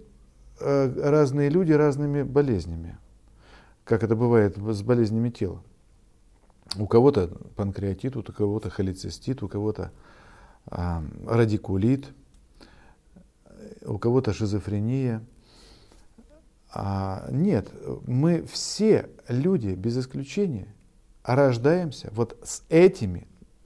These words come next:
болезнями, как н-, с наследственной патологией, как с адамовым наследством. И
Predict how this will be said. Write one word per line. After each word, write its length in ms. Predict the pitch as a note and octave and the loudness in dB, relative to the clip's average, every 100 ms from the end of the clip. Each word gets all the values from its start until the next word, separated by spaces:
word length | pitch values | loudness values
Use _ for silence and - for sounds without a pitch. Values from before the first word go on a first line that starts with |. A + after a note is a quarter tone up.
| F#2+ | 2
болезнями, 640 | A2+ D3+ C3 F#2 E2 - | 6 8 6 4 -8 -8
как 260 | - A#2 - | -2 0 0
н-, 140 | A#2+ | -4
с 120 | - | -2
наследственной 840 | B2+ A#2+ - B2 D3+ - C3 C3 C3+ | 0 0 4 6 4 2 -4 -2 -2
патологией, 680 | C3 C#3 C#3 A2+ F#2+ - - - - - | -2 2 4 2 0 -12 -16 -20 -20 -8
как 180 | A#2+ A2+ | -2 -2
с 140 | - A#2+ | 0 0
адамовым 680 | A2 B2+ D3 C#3+ C#3+ B2+ - | 4 4 6 4 4 0 -6
наследством. 880 | G2+ A#2+ - G#2+ G2 - - - - _ - _ - - - - _ - | -4 -2 -2 -2 -2 -4 -16 -18 -18 _ -20 _ -20 -20 -20 -20 _ -4
И 520 | C3+ C#3+ C#3 - - | 4 6 6 2 -10